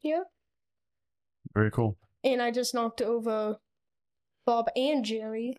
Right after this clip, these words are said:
Speaker 2: Yeah, you just knocked them, knocked them both right over there. So I'm gonna go back to the main screen here, and we apologize to everyone that was watching this as it was glitching out. Again,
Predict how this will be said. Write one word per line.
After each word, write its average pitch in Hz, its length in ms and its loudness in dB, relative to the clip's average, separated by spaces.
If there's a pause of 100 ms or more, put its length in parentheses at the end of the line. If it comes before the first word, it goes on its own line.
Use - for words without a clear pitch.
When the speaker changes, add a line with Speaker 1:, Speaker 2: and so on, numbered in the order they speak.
Speaker 2:
Yeah, - 100 -6
you 104 60 -6
just 101 240 -6
knocked 104 240 2
them, 101 260 -4
knocked 113 300 0
them 107 160 0
both 107 260 4
right 107 260 2
over 101 300 0
there. 95 320 -2 (1300)
So - 140 -14 (100)
I'm 107 60 0
gonna 107 100 2
go 107 80 4
back 101 240 -2
to 95 420 -2
the 107 80 2
main 104 220 2
screen 107 300 2
here, 117 200 4
and 98 460 2
we 131 160 4
apologize 101 760 4
to 95 100 2
everyone 95 380 2
that 95 120 0
was 92 100 0
watching 95 360 4
this 95 180 2
as 98 100 0
it 98 120 0
was 92 80 0
glitching 101 440 2
out. 95 320 0
Again, 101 520 0